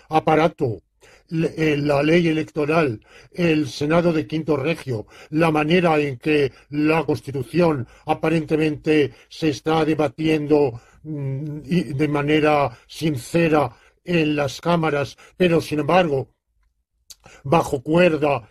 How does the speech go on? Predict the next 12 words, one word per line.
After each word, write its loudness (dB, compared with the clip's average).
eh, -4
nocturnamente 0
se -4
están -2
reuniendo 0
los 2
cabecillas 0
de 0
los, 0
las -2
dos 0
tendencias -4